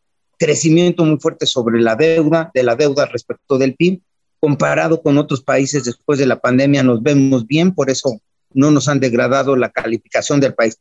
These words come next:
No hablo de Pemex, del país. Entonces, desde ese punto de vista,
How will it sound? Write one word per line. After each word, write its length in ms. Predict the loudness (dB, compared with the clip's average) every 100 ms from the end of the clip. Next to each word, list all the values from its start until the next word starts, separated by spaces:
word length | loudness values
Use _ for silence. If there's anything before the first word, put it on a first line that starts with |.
| _
No 120 | -2
hablo 240 | 0 0 0
de 100 | -2
Pemex, 440 | -4 -6 -10 _ -8
del 140 | -4
país. 400 | -4 -4 -8 -14 _ _ _ _ _ _ _ _ -2
Entonces, 300 | 2 2 4
desde 100 | 2
ese 180 | 0
punto 320 | 0 0 2 2
de 140 | 2
vista, 540 | 2 0 -2 0 -2